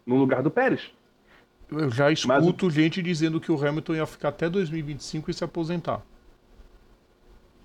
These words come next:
Speaker 2: Que ele não queria entrar. Assim, tudo isso, queridos ouvintes,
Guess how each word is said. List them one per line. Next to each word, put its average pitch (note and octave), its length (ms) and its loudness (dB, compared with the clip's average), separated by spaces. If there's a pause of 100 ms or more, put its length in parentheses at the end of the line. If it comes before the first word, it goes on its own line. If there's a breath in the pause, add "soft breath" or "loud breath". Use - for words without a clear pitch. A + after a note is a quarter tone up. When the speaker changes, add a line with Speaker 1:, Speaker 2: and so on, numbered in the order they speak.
(640)
Speaker 2:
Que D#3 100 0
ele C#3+ 140 4
não D#3+ 360 4
queria E3 480 2
entrar. D3+ 440 0
Assim, F3 340 0 (280 loud breath)
tudo B3+ 300 4
isso, G#3+ 260 4
queridos E3+ 320 2
ouvintes, D#3 400 0